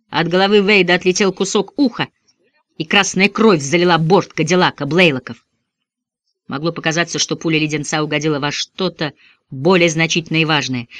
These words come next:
потому что Вейд завизжал, как баба. Схватившись за свое раненое ухо, он грохнулся на земь и стал извиваться, словно трехфутовый червяк Курли, которому наступил на хвост великан.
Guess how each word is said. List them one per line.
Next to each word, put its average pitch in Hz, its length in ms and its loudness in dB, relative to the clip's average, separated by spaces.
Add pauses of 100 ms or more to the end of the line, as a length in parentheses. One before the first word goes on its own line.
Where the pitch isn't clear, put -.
(160)
потому 160 200 -2
что 175 160 -2
Вейд 175 240 2
завизжал, 226 520 4
как 233 240 -2
баба. 160 360 2 (760)
Схватившись 156 640 -6
за 135 60 -6
свое 160 240 -2
раненое 160 460 0
ухо, - 320 -4 (420)
он 175 200 0
грохнулся 175 540 0
на 214 220 2
земь 147 240 -2 (320)
и 165 60 -2
стал 208 400 2
извиваться, 190 640 4
словно 202 480 2 (300)
трехфутовый 233 720 4
червяк 226 460 4 (100)
Курли, 202 360 4
которому 170 520 0 (240)
наступил 180 500 0
на 151 120 0
хвост - 360 -6
великан. 156 460 0